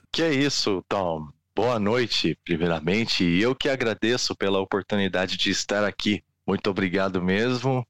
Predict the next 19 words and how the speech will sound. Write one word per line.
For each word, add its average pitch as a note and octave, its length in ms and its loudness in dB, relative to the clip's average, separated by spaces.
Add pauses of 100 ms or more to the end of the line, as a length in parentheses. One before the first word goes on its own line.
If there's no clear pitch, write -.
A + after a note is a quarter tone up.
(340)
E F#2+ 380 4
falar E2+ 420 -4
pra - 80 -6
você, F#2 320 0 (480)
fazer F#2 320 0
esse F#2 240 0
curso G2 480 0
na F#2+ 140 0
base G#2 640 0 (280)
não F2+ 460 2
foi G2+ 220 -2
fácil, - 580 -6 (200)
que - 80 -2
a F#2+ 60 0
galera G2 440 0
da G#2 140 0
base F#2 340 0
não A2+ 180 2
é, F2+ 440 0